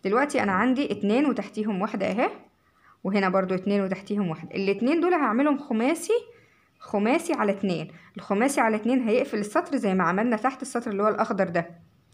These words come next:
خماسي على اتنين. يبقى الاتنين اللي تحتيهم خرزة اهي، اتنين وتحتيهم واحدة،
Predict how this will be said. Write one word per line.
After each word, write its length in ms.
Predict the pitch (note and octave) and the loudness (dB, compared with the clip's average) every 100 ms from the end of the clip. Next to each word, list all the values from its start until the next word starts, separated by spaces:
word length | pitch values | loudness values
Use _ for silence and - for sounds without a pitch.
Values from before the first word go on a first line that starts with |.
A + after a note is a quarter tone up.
| _ _ | _ _
خماسي 560 | - F#3 A3 D#4 - | -4 0 0 0 0
على 180 | C4+ G#3 | 0 0
اتنين. 420 | G#3 G3+ E3 D3+ - - - | -2 -2 -2 -4 -14 -16 -8
يبقى 180 | E3 F3 | -2 0
الاتنين 380 | F3+ G#3+ G#3+ | 2 2 2
اللي 140 | F3+ F3 | 2 0
تحتيهم 440 | F#3 - G#3+ G3 | -6 -4 -4 -2
خرزة 480 | - B3 D4 G4 A4+ - _ _ _ _ _ _ _ _ _ _ _ _ - | 0 0 2 0 -2 -10 _ _ _ _ _ _ _ _ _ _ _ _ -4
اهي، 260 | G3+ C#4+ G#3 | -2 0 -2
اتنين 300 | G3+ G#3+ A#3 | -2 0 0
وتحتيهم 480 | G3+ - A3+ G#3+ | -2 -4 -2 0
واحدة، 340 | B3+ D#4+ G4+ | -2 0 -2